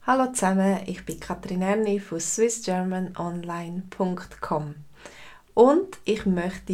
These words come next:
heute eine kleine Einführung geben ins neue Thema morgen. Morgen haben wir einen V-I-P-Schweizerdeutsch-Kurs am Abend um acht Uhr, wie ihr vielleicht schon wisst.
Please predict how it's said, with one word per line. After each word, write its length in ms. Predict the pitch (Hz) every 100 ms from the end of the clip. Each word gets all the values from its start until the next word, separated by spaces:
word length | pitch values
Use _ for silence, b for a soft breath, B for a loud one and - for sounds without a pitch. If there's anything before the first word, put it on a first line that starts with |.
| 180
heute 220 | 180 180 - - - - - - -
eine 300 | 160 151 151
kleine 440 | - 185 185 170 -
Einführung 640 | 233 262 277 262 269 277
geben 340 | - 208 226 285 B B B B
ins 220 | - 180 185
neue 420 | 180 180 165 165
Thema 480 | - 233 269 247 240
morgen. 520 | 208 220 233 233 226
Morgen 340 | 180 196 196
haben 140 | 180 175
wir 200 | 170 156
einen 140 | 156
V-I-P-Schweizerdeutsch-Kurs 1900 | 202 220 202 202 - 208 196 - 254 254 262 254 226 - - 226 233 226 - - -
am 220 | 180 185
Abend 360 | 180 180 180 180
um 140 | 170
acht 400 | 190 247 - -
Uhr, 160 | 226 196
wie 80 |
ihr 180 | 185 180
vielleicht 520 | 180 175 170 180 -
schon 180 | - 165
wisst. 320 | 190 214 -